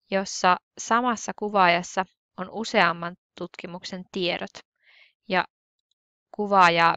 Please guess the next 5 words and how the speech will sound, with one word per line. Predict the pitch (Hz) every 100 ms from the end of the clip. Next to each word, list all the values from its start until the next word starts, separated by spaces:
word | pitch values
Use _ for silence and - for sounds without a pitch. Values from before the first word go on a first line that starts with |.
| -
pystyy | 180 - 185 185
helposti | 202 196 - 170 - - _ -
klikkaamalla | 175 - - - 156 156 160 175
vaihtamaan. | 165 - - 226 - - _ _ _ _ _ _ _ _ _ _ _ _ - - _ _ _ -
Tuplaklikkaa | 294 - 294 - 202 - 175